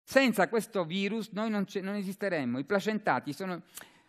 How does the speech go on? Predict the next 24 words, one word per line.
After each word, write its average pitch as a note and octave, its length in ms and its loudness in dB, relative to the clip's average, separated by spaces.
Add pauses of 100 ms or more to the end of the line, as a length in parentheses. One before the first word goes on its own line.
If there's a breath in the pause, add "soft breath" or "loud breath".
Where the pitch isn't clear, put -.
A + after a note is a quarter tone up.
(300 loud breath)
Perché A3+ 440 6
è D3 100 -4
importante C3+ 720 -2
questo? A2+ 500 -12
Questo F3+ 300 0
articolo E3 540 2
fondamentale D#3+ 840 0
di C3 100 -4
un D3 100 0
microbiologo D3+ 840 0
qualche C3 260 -6
anno C3+ 160 -4
fa. G#2+ 240 -8 (260 loud breath)
Perché C4 280 2
noi C4+ 200 2
siamo A#3 380 0
questo, D3+ 680 -4
noi A#3+ 180 -4
facciamo A3+ 380 4
parte C4 340 6
degli D#3 220 4
ecosistemi, C3 760 -6
non G3 140 -4
siamo F3+ 460 2